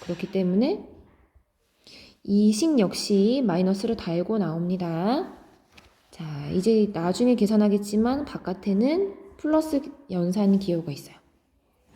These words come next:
자, 세 번째. 이 B는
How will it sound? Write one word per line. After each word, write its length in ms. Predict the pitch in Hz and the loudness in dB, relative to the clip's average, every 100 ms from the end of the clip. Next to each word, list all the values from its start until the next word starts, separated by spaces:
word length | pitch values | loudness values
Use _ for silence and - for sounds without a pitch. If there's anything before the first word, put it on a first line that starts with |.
| - - _ _ _ _ _ _ _ | -20 -20 _ _ _ _ _ _ _
자, 300 | - 151 139 143 | -14 -10 -10 -2
세 140 | 277 | 2
번째. 360 | 320 277 156 - - - _ | 2 0 -4 -6 -18 -20 _
이 120 | 226 220 | -8 -8
B는 1200 | - 247 285 311 294 277 285 285 220 160 170 | -4 0 4 4 4 4 2 2 2 0 -4